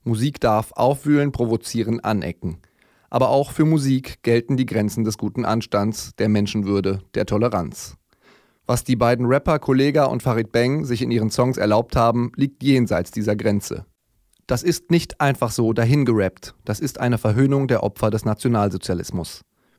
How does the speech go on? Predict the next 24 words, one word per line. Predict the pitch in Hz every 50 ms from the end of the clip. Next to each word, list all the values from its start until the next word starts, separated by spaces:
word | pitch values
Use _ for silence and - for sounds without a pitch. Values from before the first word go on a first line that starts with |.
| - -
Wer | 120 117
gesehen | 113 117 107 117 135 147 151 147 143
hat, | 147 156 156 - - -
wie | 123 120
sich | 110 120 117
die | - 131 117
beiden | 120 120 120 117 120
anschließend | - 135 143 160 170 - 160 147 135 - -
auf | - 120 -
der | - 113 -
Aftershow-Party | 110 131 - - 156 135 - - 135 131 - 139 131 131 127 - 135 -
als | - 107 -
wilde | 117 123 120 113 113
Jungs | 120 127 143 135 -
gerierten, | - 143 131 131 131 135 131 - 135 131 127 - _ _ _ _ -
kann | - 147 147 -
eigentlich | 113 120 113 104 110 104 104 95 -
nur | 127 123 117 107 -
Abscheu | - 113 - - - - 90 -
empfinden | - 90 87 - 107 95 92 - - 87 87 - - _ _ _ _ _ -
und | - 117 107
den | 117 110
Künstlern | - 139 139 135 - - 123 113
zustimmen, | - - 151 147 135 - 160 147 147 143 147 151